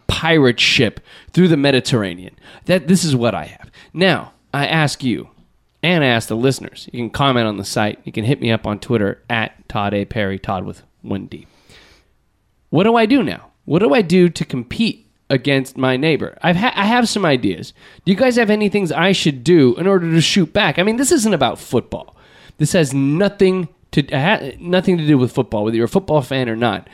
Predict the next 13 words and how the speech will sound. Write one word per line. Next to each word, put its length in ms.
This 180
is 120
basically 500
a 40
man 460
shitting 480
where 180
I 220
eat. 360
He's 220
dissing 340
my 180
wife. 480